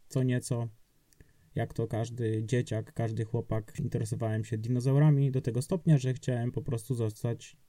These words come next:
paleontologiem. Jako dzieciak też miałem taki pośredni kontakt z, z komputerem Atari, y, ponieważ spotykałem się z moimi kuzynami i często właśnie graliśmy na tym już obecnie bardzo leciwym sprzęcie.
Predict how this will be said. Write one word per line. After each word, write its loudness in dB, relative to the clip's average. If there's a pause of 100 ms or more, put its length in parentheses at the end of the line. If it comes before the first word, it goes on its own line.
paleontologiem. 2 (1300)
Jako 8
dzieciak 6
też 4
miałem 2 (260)
taki -2
pośredni 10
kontakt -2
z, -14
z -14
komputerem 2
Atari, 4 (260)
y, 0
ponieważ 2
spotykałem 0
się -2
z 2
moimi 4
kuzynami 8
i -4
często 0
właśnie -2
graliśmy 0
na -2
tym -2 (260)
już -2
obecnie 0
bardzo 0
leciwym 0
sprzęcie. 0